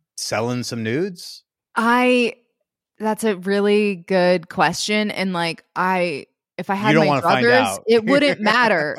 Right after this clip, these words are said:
Speaker 2: It would, like, like, if I got to pick, it doesn't matter. You know what I
Speaker 1: Okay.
Speaker 2: mean? And, like, I try to promote as much sex positivity as I can and destigmatize. And, like, that's why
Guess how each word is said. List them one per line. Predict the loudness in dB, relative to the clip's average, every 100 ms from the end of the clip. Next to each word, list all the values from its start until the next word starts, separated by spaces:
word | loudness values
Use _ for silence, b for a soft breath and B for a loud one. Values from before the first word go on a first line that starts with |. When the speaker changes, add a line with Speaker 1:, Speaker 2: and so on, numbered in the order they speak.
| -8 -6
Speaker 2:
It | -2
would, | -2 -2
like, | -2 -2 -4 _ _ -4
like, | -4 -2
if | -8 0
I | 4 4
got | 2 0
to | 0
pick, | -2 -2 -2 -6 -20 _
it | -6
doesn't | -4 -4 -4
matter. | -4 -4 -6 -12 -16 _ _
You | -4
know | -2
what | 0
I | -2
Speaker 1:
Okay. | -2
Speaker 2:
mean? | -6 -6
And, | -4
like, | -2 -2 -2
I | 2 4 2 0
try | -2 0 0
to | 0
promote | -4 -4 -2 -2 -4 -4
as | -6 -4
much | -2 -2 -4 -10 -10 -8
sex | -2 -2 -4
positivity | -2 -2 -2 -6 -4 -4 -4 -4 -2
as | 0 0 0
I | -2
can | 0 2 2 0
and | -4 -8 -12 _
destigmatize. | -8 -8 -6 -6 -6 -2 0 2 0 -4
And, | -6
like, | -8 -6 0
that's | 0 0 0
why | 2 4 4 0